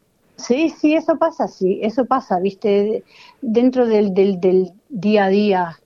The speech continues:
de hacer un trámite, de ir a un banco, eh, cositas así que parece que son insignificantes, pero realmente cuando vas allá decís, "Pucha, acá en Australia voy al banco y estoy en un ratito, ya estoy pronta, ¿viste? Arreglo todo". Allá, ¿viste?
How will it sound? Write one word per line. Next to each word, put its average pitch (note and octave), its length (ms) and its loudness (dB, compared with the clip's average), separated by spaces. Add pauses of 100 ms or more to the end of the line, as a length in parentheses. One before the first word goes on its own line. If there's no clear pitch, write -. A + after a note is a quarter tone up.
(440)
de G3 140 -2
hacer G#3 240 0
un G3+ 140 0
trámite, F#3+ 640 -2
de F3+ 80 0
ir G3 120 2
a G3+ 40 0
un F#3+ 140 -2
banco, F3+ 680 -4 (440)
eh, F#3 380 -4
cositas A3 480 0
así G#3 240 0
que A3 140 -2
parece G#3+ 360 0
que E3+ 100 -14
son A3+ 280 2
insignificantes, F3+ 1300 0 (400)
pero G#3 260 0
realmente A3+ 500 -2
cuando G3 240 2
vas G#3+ 180 0
allá F#3+ 360 -6
decís, G3+ 360 -6 (120)
"Pucha, F#3+ 400 -4 (360)
acá G3+ 180 0
en A3 80 2
Australia A3+ 420 2
voy G#3+ 180 2
al F#3 120 2
banco G3+ 300 0
y G3 180 2
estoy F#3+ 260 -2
en G#3+ 80 4
un G3+ 100 2
ratito, G3 360 0
ya E3+ 160 -6
estoy - 380 -4
pronta, G3+ 500 -2
¿viste? F#3+ 260 -2
Arreglo F3+ 360 -2
todo". F3+ 420 0 (460)
Allá, F#3+ 340 -2
¿viste? F3+ 880 -4